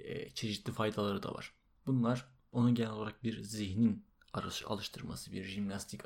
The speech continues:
aracı olması. Yine muhatabımızın kendi kanıları ö-, ölçüt alınarak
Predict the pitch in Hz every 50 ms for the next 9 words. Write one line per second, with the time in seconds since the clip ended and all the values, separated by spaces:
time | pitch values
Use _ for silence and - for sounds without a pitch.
0 | - - 87 87 92 - - - - - - - - - - - 101 113 120 120
1 | - - _ _ _ _ _ _ _ _ _ - 135 127 131 135 131 127 123 123
2 | 120 127 127 123 123 123 120 117 131 127 131 - 113 113 120 127 123 117 113 110
3 | 110 110 113 117 123 120 117 117 - - - _ _ _ _ - 120 117 117 117
4 | - - - - - 120 113 117 120 127 120 107 101 - -